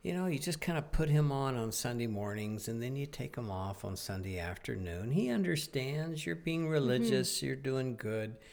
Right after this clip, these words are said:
Speaker 1: and, but you live in the real world, and,
Speaker 2: Yeah.
Speaker 1: and, you know, and I think, I think many people have bought into that,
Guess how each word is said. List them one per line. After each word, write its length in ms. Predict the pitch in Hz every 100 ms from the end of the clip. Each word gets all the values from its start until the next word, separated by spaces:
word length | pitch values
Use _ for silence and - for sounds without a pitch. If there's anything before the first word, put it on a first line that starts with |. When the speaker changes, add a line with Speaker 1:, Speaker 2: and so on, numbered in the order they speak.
| - - - -
Speaker 1:
and, 440 | 143 123 123 113 -
but 100 | 165
you 140 | 165
live 260 | 165 180 170
in 80 | 160
the 100 | 139
real 300 | 98 95 98
world, 520 | 92 85 90 95 104
and, 280 | 90 82 80 - -
Speaker 2:
Yeah. 300 | 104 107 175
Speaker 1:
and, 180 | 98 85
you 180 | - 131
know, 240 | 131 135 - -
and 160 | 139
I 160 | 143 147
think, 340 | 151 165 156 - - - - -
I 120 | 147
think 320 | - 180 202
many 280 | 151 151 170
people 420 | 165 151 151 139
have 260 | 113 101 -
bought 320 | 110 113 107
into 260 | 107 101 98
that, 500 | 90 87 82 78